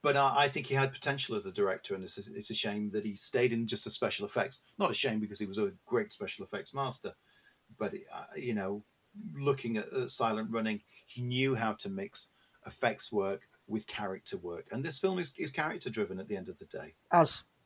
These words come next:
Speaker 2: pretty much all good sci-fi from that era were. It was very much about the characters and not about the explosions, et cetera. Marvellous film, well worth checking out. If you've never checked it out,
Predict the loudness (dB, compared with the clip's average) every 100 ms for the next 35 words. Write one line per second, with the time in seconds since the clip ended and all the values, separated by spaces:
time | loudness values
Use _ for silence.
0 | 2 6 8 6 10 12 12 10 6 6
1 | 6 8 8 8 8 4 4 4 4 -4
2 | _ 6 8 6 6 4 2 -4 -2 6
3 | 8 6 4 _ -4 -2 4 6 6 4
4 | 4 4 4 4 2 2 -4 -2 4 4
5 | 4 6 4 2 -6 -2 2 2 0 -2
6 | -2 -4 -6 -2 -2 0 -4 -6 _ _
7 | 6 10 12 10 6 0 0 0 _ _
8 | -8 8 12 12 12 8 4 0 2 0
9 | -2 -2 4 10 10 8 4 0 2 2
10 | 4 2 0